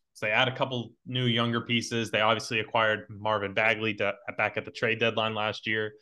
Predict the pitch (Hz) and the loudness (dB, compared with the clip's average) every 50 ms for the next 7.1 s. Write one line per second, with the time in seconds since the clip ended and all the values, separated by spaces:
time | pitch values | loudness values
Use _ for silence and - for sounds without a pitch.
0 | _ _ _ _ _ _ _ _ _ _ _ - 113 110 110 107 110 123 127 139 | _ _ _ _ _ _ _ _ _ _ _ -2 2 2 2 4 6 6 6 6
1 | 135 135 147 139 135 131 127 123 127 - 120 110 - - 110 104 101 - - - | 6 6 6 6 6 6 6 2 -2 -4 -6 -4 0 2 2 2 2 -2 -6 -4
2 | 131 120 110 113 117 117 117 113 113 110 107 - 113 107 107 107 110 113 107 110 | 0 2 4 4 4 4 4 4 4 2 2 2 -2 -2 0 0 -2 -2 -2 0
3 | 110 113 113 110 107 104 104 104 107 107 107 - - 107 101 101 98 101 104 101 | 0 0 0 0 0 2 2 2 2 2 0 -4 -6 -6 -6 -6 -8 -6 -4 -4
4 | 104 104 104 104 - - 101 98 90 - - 120 117 113 107 113 117 117 117 117 | -2 -2 -4 -4 0 2 2 2 4 6 6 8 8 8 6 6 4 4 4 4
5 | 113 107 104 101 110 107 107 107 107 107 107 107 - - _ _ _ _ _ _ | 2 0 0 0 0 2 4 4 4 6 4 2 0 -4 _ _ _ _ _ _
6 | _ _ _ _ _ _ _ _ _ _ - 110 107 104 104 104 101 98 98 101 | _ _ _ _ _ _ _ _ _ _ -6 -6 -4 -4 -4 -4 -4 -6 -8 -12
7 | 101 | -14